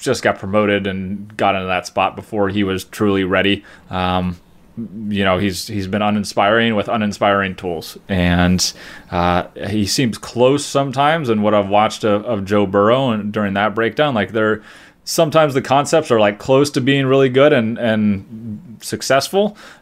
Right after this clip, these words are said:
but he's just, like, a beat away. Like, there's things that are tied to it with protection or,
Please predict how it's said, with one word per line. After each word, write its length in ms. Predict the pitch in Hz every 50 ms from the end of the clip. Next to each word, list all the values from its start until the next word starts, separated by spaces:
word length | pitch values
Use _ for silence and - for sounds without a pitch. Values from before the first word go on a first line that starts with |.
| - 123
but 180 | 117 120 117
he's 160 | 120 127 117
just, 220 | - 151 139 - 160
like, 100 | 143 120
a 80 | 131
beat 300 | 113 104 101 139 147 143
away. 260 | 127 110 107 113 113 110
Like, 180 | 107 107 101
there's 300 | - 113 104 92 92 110 120 117 110 135 131 107 107
things 260 | - - 143 139 120 104
that 80 | 117
are 100 | 107 104
tied 420 | 101 - - 107 110 113 113 107 101
to 140 | 113 110 113
it 160 | 107 117 113
with 400 | 110 113 107 104 95 - - _
protection 720 | - - 87 - - 117 113 107 - - 117 110 107 104
or, 360 | 101 95 92 92 90 92 92